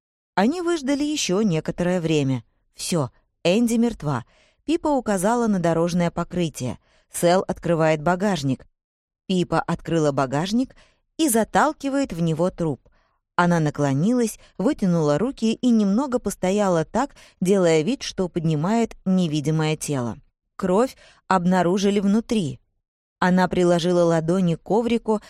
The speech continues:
затем отступила назад и захлопнула багажник. «Садимся в машину», произнес Рави. Пипа взглянула на таймер. Двадцать ноль две, двадцать ноль три, затем дала задний ход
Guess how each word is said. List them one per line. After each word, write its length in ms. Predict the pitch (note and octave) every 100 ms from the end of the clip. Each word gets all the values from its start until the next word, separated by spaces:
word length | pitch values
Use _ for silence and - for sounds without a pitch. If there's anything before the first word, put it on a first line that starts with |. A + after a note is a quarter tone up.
| -
затем 560 | E3+ E3 D#3+ - G#3 G#3+ -
отступила 640 | G3 - E3+ D#3 D#3+ D3+
назад 460 | C#3+ C#3 D3 G#3 -
и 80 | A#3+
захлопнула 640 | F#3+ F3+ D3+ C#3+ D3 D3+
багажник. 680 | D3 D#3+ D#3+ D3+ C3 B2 - _ _ _ -
«Садимся 520 | F#3+ F3+ A#3 C#4+ C#4
в 40 |
машину», 560 | C#4 C#4+ - D3+ C#3+ C3+ _ _
произнес 540 | - D#3 C#3+ C#3+ C#3 -
Рави. 400 | D3+ C#3 B2+ A#2 _ _ _ _ _
Пипа 260 | - E4+ D4
взглянула 520 | G3+ G3 G#3 A3 A#3
на 160 | G#3+ A3
таймер. 500 | F#3 D#3 C#3+ C3 - _
Двадцать 520 | D#3 D#3+ F#3 B3 D4
ноль 260 | G3 E3+ F#3+
две, 380 | D#3 D3 C#3+ F#3+ _ -
двадцать 460 | D3+ G3 B3+ F#3+
ноль 280 | D#3 D3+ C3+
три, 360 | - D3 F3+ G3+ _ _ _
затем 420 | - F3 E3+ E4+ C4+
дала 300 | G#3 G#3 F#3+
задний 420 | F#3 E3+ D#3+ C3
ход 320 | - F#3+ -